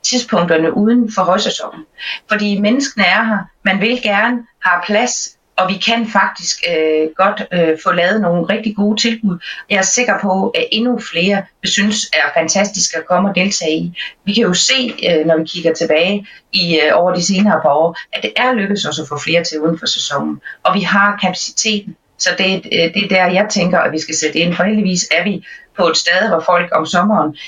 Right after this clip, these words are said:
jamen, øh, der kommer de jo heldigvis til os i meget, meget høj grad, fordi det kender de. Det ved de, at der er simpelthen bare fantastisk på Langeland og på Sydfyn,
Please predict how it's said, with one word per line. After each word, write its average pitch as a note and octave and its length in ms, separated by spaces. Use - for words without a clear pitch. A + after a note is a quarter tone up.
jamen, E3 280
øh, D3+ 140
der F#3+ 180
kommer G3+ 280
de F3+ 100
jo E3 100
heldigvis F3+ 500
til F3 180
os F3 100
i F3 60
meget, F3 320
meget F3 260
høj E3 200
grad, E3+ 320
fordi F3 240
det F#3+ 180
kender G3+ 240
de. - 140
Det E3+ 160
ved G3+ 200
de, - 140
at D#3+ 140
der F3 80
er D3+ 160
simpelthen D#3 440
bare D#3 300
fantastisk - 680
på D#3 80
Langeland D3+ 400
og - 60
på D#3+ 80
Sydfyn, F3 480